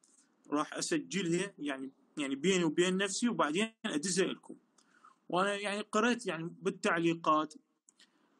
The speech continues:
أحد زملائكم، آه، قال أكو محاضرة سابقة، طل-، آه، يعني،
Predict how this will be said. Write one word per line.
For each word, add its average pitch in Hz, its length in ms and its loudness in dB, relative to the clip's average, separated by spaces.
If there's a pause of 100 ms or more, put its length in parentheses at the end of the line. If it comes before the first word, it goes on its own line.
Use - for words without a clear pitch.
(140)
أحد 151 340 -6
زملائكم، 156 760 0
آه، 135 340 -6
قال 147 220 2
أكو - 320 -4
محاضرة 143 580 0
سابقة، 165 680 0 (100)
طل-، 151 200 2
آه، 131 640 -6 (560)
يعني، 117 420 -8